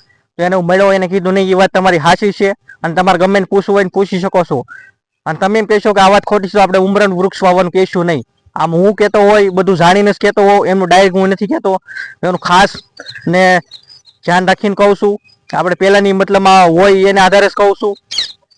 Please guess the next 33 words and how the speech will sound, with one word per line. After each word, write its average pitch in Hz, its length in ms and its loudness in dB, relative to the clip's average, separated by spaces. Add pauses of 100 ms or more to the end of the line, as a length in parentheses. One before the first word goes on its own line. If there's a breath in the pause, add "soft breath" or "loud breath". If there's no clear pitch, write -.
(120)
આપણે 185 260 -2
કોઈ 190 100 0
મા-, 170 240 2
મેં 175 240 0
તો 202 80 -2
કંઈ 190 140 0
સંશોધન 202 440 0
નથી 202 220 -2
કર્યું, 190 200 0 (460 loud breath)
કેમ 180 160 -4
કે 190 60 0
આપણે 190 220 2
પહેલાંની 202 320 0
વસ્તુ 196 280 -2
છે 208 100 -2
એની 196 100 0
ઉપર 196 140 -2
પાછું 190 320 0
આવવું 196 160 4
જ - 100 -2
પડશે. 196 240 -2
બળદની 185 420 0
પણ 190 120 -2
જરૂર 190 240 2
પડશે 196 260 -2
આગળ 190 300 2
જતા. 190 220 0 (320 loud breath)
અત્યારે 170 200 0
એક 175 60 -2
ટોપિક 190 320 -4
કહી 196 180 2
દઉં 190 140 2
છું, 202 180 -4